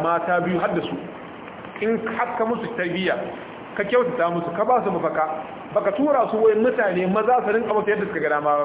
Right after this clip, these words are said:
Wasu matan sai ka ga maza ne suke ba su abin da suke nema, iyayensu ba za su ba su ba. Kamar sai ya zamanto an tirsasa su akan su je su yi abin da ba daidai ba.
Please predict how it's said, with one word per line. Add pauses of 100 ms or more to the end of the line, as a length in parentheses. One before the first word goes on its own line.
(880)
Wasu
matan
sai
ka
ga (140)
maza
ne
suke
ba
su
abin
da
suke
nema,
iyayensu
ba
za
su
ba
su
ba. (1500)
Kamar
sai
ya
zamanto
an
tirsasa
su (160)
akan
su
je
su
yi (760)
abin
da
ba
daidai
ba.